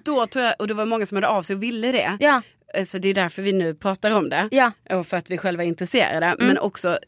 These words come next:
Speaker 1: jag tror vi var lite, eh, så att vi glömde bort att det bara fanns ett avsnitt.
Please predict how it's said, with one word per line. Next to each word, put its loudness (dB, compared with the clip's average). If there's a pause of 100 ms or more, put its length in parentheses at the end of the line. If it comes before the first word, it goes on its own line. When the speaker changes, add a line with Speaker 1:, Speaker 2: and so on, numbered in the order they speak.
Speaker 1:
jag 0
tror -4
vi 0
var 2
lite, 0 (240)
eh, -2
så -2
att -2
vi 2
glömde 0
bort -4
att -4
det -6
bara 0
fanns -2
ett -4
avsnitt. -4